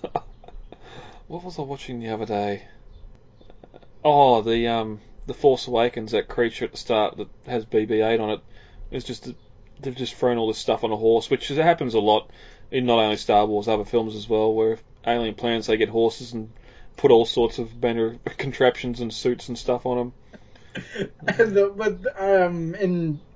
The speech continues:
Speaker 2: Rise of Skywalker, those were so obviously horses, they really should have just tried something <laughs> else. It was, like, so low tech, it almost reminded me of the first,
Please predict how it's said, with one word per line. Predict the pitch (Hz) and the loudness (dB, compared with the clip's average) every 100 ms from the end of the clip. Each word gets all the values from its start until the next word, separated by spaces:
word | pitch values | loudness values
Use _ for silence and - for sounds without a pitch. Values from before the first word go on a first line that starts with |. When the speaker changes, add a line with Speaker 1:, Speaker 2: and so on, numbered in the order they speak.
| - | -8
Speaker 2:
Rise | 165 196 220 | 0 2 2
of | 196 | -2
Skywalker, | - 165 185 175 160 170 156 | 0 4 6 6 4 0 0
those | 151 165 170 160 143 - - - - - - - - | 4 4 4 0 -6 -14 -20 -20 -20 -20 -20 -20 2
were | 185 151 | 4 4
so | - 190 185 175 - - | 2 4 6 4 0 -6
obviously | 135 151 151 160 151 - 156 | -6 -4 -4 -2 -2 -4 -4
horses, | 139 131 139 135 139 131 127 | -2 0 0 0 0 0 2
they | 139 135 | 2 4
really | 147 143 | 4 4
should | 131 - 135 | 2 2 2
have | 123 | 4
just | 127 131 - | 0 -4 -8
tried | - 123 131 131 | -6 0 0 0
something | 151 151 208 196 - | -2 -2 4 4 6
<laughs> | |
else. | 220 - 254 - - - - - - - - | 2 4 4 4 -4 -18 -18 -10 -8 -6 2
It | 208 | 6
was, | 214 202 - | 6 4 2
like, | 196 180 - - - | 0 0 -2 -16 -20
so | - - 202 208 | -14 -2 2 2
low | 208 185 | 4 2
tech, | 175 - 170 180 | 0 -12 -14 -12
it | 165 | -12
almost | 151 165 147 | -12 -12 -14
reminded | 156 139 139 143 | -12 -10 -10 -8
me | 143 139 | -6 -6
of | 127 | -6
the | 127 | -8
first, | - 135 131 - | -6 -6 -6 -10